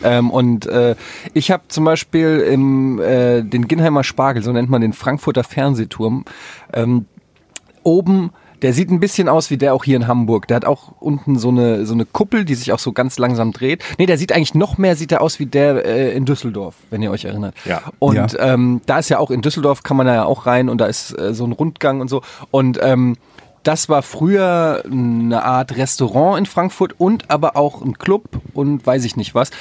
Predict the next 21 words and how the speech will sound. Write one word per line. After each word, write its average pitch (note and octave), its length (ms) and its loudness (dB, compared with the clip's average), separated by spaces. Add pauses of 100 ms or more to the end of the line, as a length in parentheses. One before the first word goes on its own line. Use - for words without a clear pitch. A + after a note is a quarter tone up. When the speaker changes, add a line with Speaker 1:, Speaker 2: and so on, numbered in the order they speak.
(280)
Speaker 1:
Und C#3 160 2
da C#3+ 140 4
waren E3 180 0
oft, - 460 -4
waren C3+ 180 2
da C3 80 4
irgendwelche C#3 380 2
fancy C#3 480 0
Veranstaltungen A#2 720 0
von A2 360 0
irgendwelchen A2 460 -2
Bankern A2+ 400 -2
und G2 160 -6
so. G#2 120 -2
Und F#2+ 180 -4
ich C#3 160 -2
musste D#3+ 240 0
dann C#3 180 2
beim B2 160 0
Catering D#3+ 460 -2
oft - 340 -4